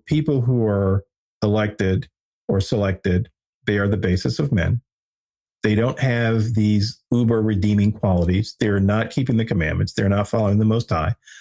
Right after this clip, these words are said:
But we have to live in this world. It doesn't mean that we're supposed to resist and, resist and protest, et cetera. There's a scripture that I, I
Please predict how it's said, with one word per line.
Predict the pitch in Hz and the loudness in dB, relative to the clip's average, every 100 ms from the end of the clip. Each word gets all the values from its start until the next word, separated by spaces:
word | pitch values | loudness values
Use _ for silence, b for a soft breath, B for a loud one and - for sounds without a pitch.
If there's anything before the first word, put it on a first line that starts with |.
| B B _ | B B _
But | 135 117 | -2 0
we | 123 | 0
have | 101 95 - | 2 0 0
to | |
live | 139 202 185 | 0 2 2
in | 98 | 0
this | 80 - | -2 -4
world. | - - - _ | -4 -6 -10 _
It | - | 0
doesn't | 160 147 127 | 0 2 2
mean | 120 110 | 2 2
that | 104 | 2
we're | 98 | 0
supposed | 98 117 104 95 | 0 -2 -2 0
to | 98 | 0
resist | 92 87 110 104 - - - _ - | 0 2 2 0 -2 -8 -16 _ -2
and, | 95 95 | 0 0
resist | 107 92 123 123 - - - - | 0 2 2 0 -2 -8 -8 -2
and | 202 196 190 185 185 B B - | 0 2 2 0 -2 B B -4
protest, | 135 131 131 120 117 | -2 0 -2 -2 -2
et | 110 | -4
cetera. | - 117 110 | -2 -2 -2
There's | 110 135 139 | 0 0 0
a | 110 | -2
scripture | - 139 120 131 | -2 -4 -2 -2
that | 104 | 0
I, | 101 98 - | 0 -2 -4
I | 101 | -6